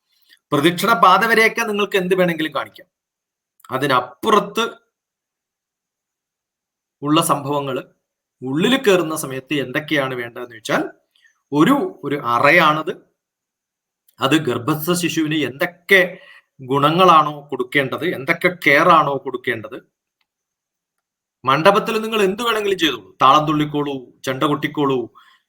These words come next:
എന്ത് വേണമെങ്കിലും ചെയ്തോളൂ. പക്ഷെ ഗർഭസ്ഥ ശിശുവിന്റെ അത്രയും പരിചരണം ആവശ്യമുള്ള, അതിന്,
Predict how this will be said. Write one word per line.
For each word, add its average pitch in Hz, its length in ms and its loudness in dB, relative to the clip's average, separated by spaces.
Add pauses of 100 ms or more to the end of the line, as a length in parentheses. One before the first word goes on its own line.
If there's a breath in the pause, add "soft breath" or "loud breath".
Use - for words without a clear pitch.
(100)
എന്ത് 175 240 -2
വേണമെങ്കിലും 180 400 2
ചെയ്തോളൂ. - 320 -14 (1500)
പക്ഷെ - 260 -2 (500)
ഗർഭസ്ഥ 135 520 -2
ശിശുവിന്റെ 151 640 -2 (640)
അത്രയും 190 640 2
പരിചരണം 185 520 4
ആവശ്യമുള്ള, 143 580 -4 (640)
അതിന്, 196 320 2